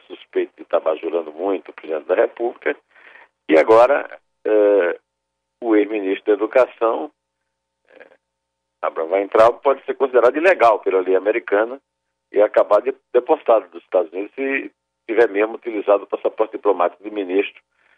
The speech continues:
depois de exonerado, segundo afirmou ao uol o advogado constitucionalista Marcelo Ferreira Pinto, um dos meus entrevistados no meu, é, no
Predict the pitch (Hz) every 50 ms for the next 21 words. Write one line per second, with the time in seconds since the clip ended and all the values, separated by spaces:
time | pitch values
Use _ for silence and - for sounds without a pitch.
0 | _ _ _ _ _ - - 85 87 87 - - 87 92 95 90 92 92 104 101
1 | 104 107 107 92 90 82 73 - - _ _ _ 90 82 90 95 92 98 - -
2 | - 92 92 98 104 110 117 117 - _ _ _ _ _ _ _ _ - 76 82
3 | 85 85 87 92 98 107 117 - - _ _ _ _ _ _ - 90 95 - -
4 | 98 90 92 92 - - - 101 - - - _ - - - 113 104 101 98 87
5 | 95 101 - - 104 95 95 95 - - 107 101 98 - - - 85 87 87 82
6 | 80 - - 107 107 92 - _ _ _ _ _ _ _ _ _ _ _ _ _
7 | _ - 135 139 127 123 113 110 110 104 98 92 95 101 98 92 90 90 - 90
8 | 87 76 80 - - - 92 90 90 85 85 - 87 82 82 85 82 80 78 76
9 | 71 71 73 _ _ _ _ _ _ _ _ _ _ _ 143 139 139 143 143 139
10 | 131 117 - _ _ _ _ _ _ _ _ _ _ _ _ _ _ _ _ _
11 | _ _ _ _ _ _ 50 50